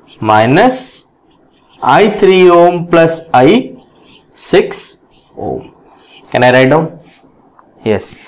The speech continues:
I three ohm. What is the current? Six.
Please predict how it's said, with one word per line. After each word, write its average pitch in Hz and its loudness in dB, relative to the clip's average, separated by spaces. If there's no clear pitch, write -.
I 233 2
three 185 2
ohm. 165 2
What 123 2
is 196 2
the - 2
current? 185 2
Six. - -4